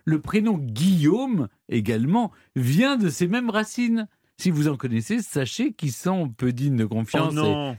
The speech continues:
Speaker 1: et, et sournois. On embrasse Guillaume Vasso, un
Speaker 2: <laughs>
Speaker 1: des
Speaker 2: Si.
Speaker 1: réalisateurs dédiés à Historiquement Vôtre sur Europe un. Voilà, voilà d'où ça vient, euh, anguille sous roche. Quittons-nous sur cette jolie citation.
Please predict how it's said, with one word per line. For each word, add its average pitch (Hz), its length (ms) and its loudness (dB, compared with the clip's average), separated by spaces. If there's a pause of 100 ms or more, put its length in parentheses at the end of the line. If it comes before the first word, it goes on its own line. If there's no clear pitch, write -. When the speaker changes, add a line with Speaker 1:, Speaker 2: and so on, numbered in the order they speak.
Speaker 1:
et, - 100 0
et 104 40 0
sournois. 117 540 -2 (100)
On 123 220 -2
embrasse 120 380 -2
Guillaume 104 200 0
Vasso, 113 480 0
un 98 140 0
Speaker 2:
<laughs> 95 60 0
Speaker 1:
des 87 140 -2
Speaker 2:
Si. - 60 -6
Speaker 1:
réalisateurs 107 520 -2
dédiés 101 320 -4 (280)
à 117 80 -2
Historiquement 110 720 -2
Vôtre 120 520 -2
sur 127 260 -4
Europe 110 320 -4
un. 117 120 -6 (400)
Voilà, 139 260 -2
voilà 143 340 -4
d'où 180 140 -6
ça 196 140 -2
vient, 185 500 -4
euh, 127 400 -2
anguille 131 380 -4
sous 131 160 -4
roche. 120 220 -4 (360)
Quittons-nous 240 640 2
sur 175 180 -2
cette 156 200 -4
jolie 165 240 0
citation. 202 680 -2